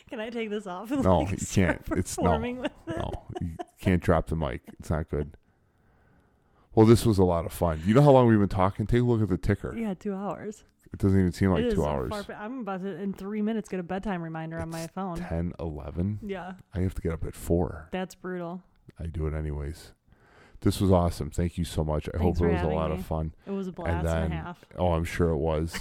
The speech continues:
Speaker 2: And we got the TikTok video in the last
Speaker 1: We got
Speaker 2: twenty
Speaker 1: the
Speaker 2: minutes of
Speaker 1: TikTok
Speaker 2: this
Speaker 1: up.
Speaker 2: was, was delivering a, just a wicked cool
Speaker 1: <laughs> Twenty is kinda generous. <laughs>
Speaker 2: Twenty, thirty minutes of TikToking.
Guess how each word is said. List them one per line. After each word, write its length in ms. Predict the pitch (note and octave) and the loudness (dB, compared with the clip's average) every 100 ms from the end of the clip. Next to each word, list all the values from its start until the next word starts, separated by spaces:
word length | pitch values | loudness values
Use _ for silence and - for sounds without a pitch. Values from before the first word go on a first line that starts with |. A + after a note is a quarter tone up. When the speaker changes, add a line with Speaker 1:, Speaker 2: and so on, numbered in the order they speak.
| - - | -10 -6
Speaker 2:
And 180 | E2+ | -4
we 80 | E2 | -2
got 160 | F2 E2+ | -2 -4
the 100 | E2 | -6
TikTok 480 | - F2 - E2+ E2+ | -4 -4 0 -2 0
video 320 | E2+ E2+ E2 | 0 0 0
in 180 | E2+ F2 | -2 -2
the 80 | E2 | -4
last 360 | D#2+ E2 - | -2 -4 -6
Speaker 1:
We 60 | A#3 | -6
got 100 | G2+ | -2
Speaker 2:
twenty 160 | F#2 F2+ | 0 0
Speaker 1:
the 80 | |
Speaker 2:
minutes 180 | F2 F2+ | 0 0
of 160 | - F2 | 0 0
Speaker 1:
TikTok 120 | F#2+ | 0
Speaker 2:
this 60 | G2 | 0
Speaker 1:
up. 40 | |
Speaker 2:
was, 200 | E2+ E2 D#2 _ - | -4 -6 -10 _ -4
was 220 | F#2 E2 - - - | -4 -4 -10 -20 -6
delivering 440 | G2 F#2+ F2 F#2+ | 0 2 2 0
a, 100 | E2 D2 - | -2 -6 -14
just 160 | E2 | -10
a 60 | D#2 | -8
wicked 400 | D#2+ F2+ - E2 - | -4 -4 -4 -8 -4
cool 400 | E2 E2 E2 - | 0 0 -2 -6
Speaker 1:
<laughs> 40 | - | -12
Twenty 280 | A#3+ G3+ G3 | -8 -6 -6
is 100 | - | -8
kinda 200 | G#3 G3+ | -8 -8
generous. 560 | G#3+ A3+ A#3+ C4 - - | -10 -10 -10 -12 -16 -8
<laughs> 1120 | E4 - B3+ - - - - - - _ - | -6 -6 -18 -20 -20 -20 -20 -20 -20 _ -4
Speaker 2:
Twenty, 340 | - - - E3+ | 0 0 6 6
thirty 440 | - D3 - C3+ | 8 6 8 10
minutes 280 | C3 B2 B2+ | 10 8 8
of 160 | A#2+ - | 4 4
TikToking. 680 | A#2 A2 B2 A#2+ B2+ C3+ | 2 2 2 2 0 -6